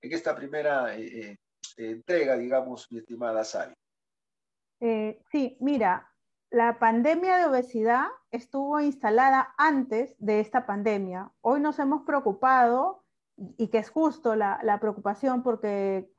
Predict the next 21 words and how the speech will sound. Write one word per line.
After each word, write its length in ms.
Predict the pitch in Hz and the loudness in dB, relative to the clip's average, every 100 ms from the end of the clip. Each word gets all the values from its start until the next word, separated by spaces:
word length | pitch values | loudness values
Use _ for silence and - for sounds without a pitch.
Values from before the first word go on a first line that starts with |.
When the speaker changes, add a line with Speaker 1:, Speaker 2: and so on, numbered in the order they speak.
| _ _ - | _ _ -6
Speaker 2:
eh, 320 | 196 196 196 | -2 -2 0
cada 220 | 247 247 | 4 4
uno 220 | 254 254 262 | 4 2 0
de 40 | |
los 140 | 254 | 0
países 560 | 247 196 240 247 254 233 | -2 0 0 0 0 0
diseñó 640 | 220 226 208 226 233 247 | -2 -4 -4 -2 0 0
diferentes 720 | 233 240 220 208 233 226 254 | 0 -2 0 0 0 0 -2
estrategias, 840 | 254 247 185 190 240 240 233 247 - _ _ _ | -4 -4 -4 2 2 4 2 0 -2 _ _ _
pero 240 | 240 233 | 4 6
el 100 | 226 | 6
golpe 520 | 226 294 359 349 339 330 | 4 2 2 0 -4 0
que 140 | 262 | 2
le 100 | 247 | 4
ha 160 | 254 247 | 4 4
dado 200 | 254 262 | 2 2
al 140 | 254 | 0
Perú 500 | 233 202 208 269 - _ _ _ _ _ _ - | -2 0 0 -2 -8 _ _ _ _ _ _ 0
es 320 | 254 247 - | 2 2 -2
muy 280 | - 226 359 | -2 0 2
diferente, 840 | 370 339 254 254 240 226 226 277 | 0 2 2 4 4 2 2 0